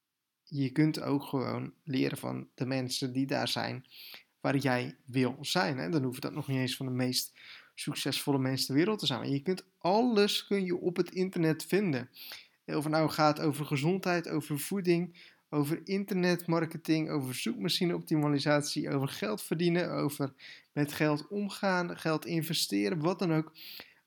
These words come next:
Alles is gewoon op het internet te vinden. En ik denk, ehm, dat we heel erg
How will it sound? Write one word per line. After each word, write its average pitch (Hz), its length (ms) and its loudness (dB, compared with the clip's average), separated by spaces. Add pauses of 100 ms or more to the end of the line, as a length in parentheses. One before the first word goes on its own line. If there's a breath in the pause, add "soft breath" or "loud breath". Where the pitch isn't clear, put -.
Alles 196 500 2
is 180 260 2
gewoon 170 320 4
op 165 120 -2
het - 140 -6
internet 156 440 2
te 135 100 -4
vinden. 139 460 4 (720)
En 147 160 0
ik 143 200 -2
denk, 170 360 2 (640 loud breath)
ehm, 151 540 4 (420)
dat 156 420 2
we 147 340 4 (320)
heel 175 300 2
erg 165 260 0